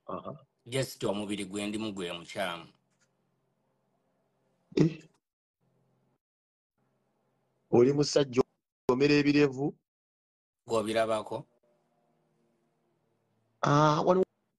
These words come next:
Speaker 1: otegeerera nti omubiri mukyamu, wati olina birevu. Tutandise okufuna
Speaker 2: Nedda,
Speaker 1: obubonero.
Speaker 2: ate si kya birevu kyokka, just nti bwe ntyo bwe na-, na-, nazaalibwa mu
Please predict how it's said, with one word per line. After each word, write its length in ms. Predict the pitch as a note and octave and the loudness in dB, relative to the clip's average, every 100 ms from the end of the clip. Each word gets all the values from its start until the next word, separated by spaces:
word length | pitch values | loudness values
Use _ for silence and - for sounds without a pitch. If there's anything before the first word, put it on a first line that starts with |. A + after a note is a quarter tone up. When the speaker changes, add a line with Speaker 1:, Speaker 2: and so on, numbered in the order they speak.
| _ - | _ 0
Speaker 1:
otegeerera 580 | F#3 F#3+ F#3 G3 G3 A3+ | 0 2 2 2 0 -2
nti 120 | A#3+ | -2
omubiri 340 | G#3+ F#3 E3 | 0 0 -2
mukyamu, 540 | D#3 D3 - E3+ F#3+ F3 | -4 -4 0 2 2 0
wati 120 | F#3+ | -2
olina 200 | F3 E3+ | -2 0
birevu. 540 | F3 F#3+ F3 F3 E3+ D3 _ _ _ | 2 0 0 -2 -2 -4 _ _ _
Tutandise 300 | - A3 E3+ | 0 4 4
okufuna 180 | D#3+ - | 2 6
Speaker 2:
Nedda, 100 | F#3 | 6
Speaker 1:
obubonero. 420 | D#3 D3 E3+ E3 D3 | 6 4 4 2 0
Speaker 2:
ate 260 | A#2+ C3+ | -2 -2
si 380 | C3+ - - C#3 | -4 -6 -12 -10
kya 360 | B2 B2+ G#2+ F#2+ | -6 -2 0 -2
birevu 380 | F#2+ G2 G2+ G#2 | -4 -6 -6 -8
kyokka, 380 | F#2+ F#2 - G#2 | -10 -10 -8 -8
just 380 | G2 F#2+ - | -8 -10 -10
nti 400 | - F2+ - F2+ _ - _ _ _ _ _ _ - | -6 -6 -6 -16 _ -20 _ _ _ _ _ _ -6
bwe 220 | A#2 A#2 | -2 -2
ntyo 160 | G#2+ G2+ | -2 -6
bwe 120 | F#2 | -8
na-, 320 | F2+ F2 F2 | -6 -6 -8
na-, 280 | - G#2+ G2 | -8 -6 -6
nazaalibwa 760 | A#2 G#2+ G2+ G#2+ B2+ B2 A#2+ A#2 | -4 -4 -4 0 0 -2 -4 -4
mu 120 | A#2 | -4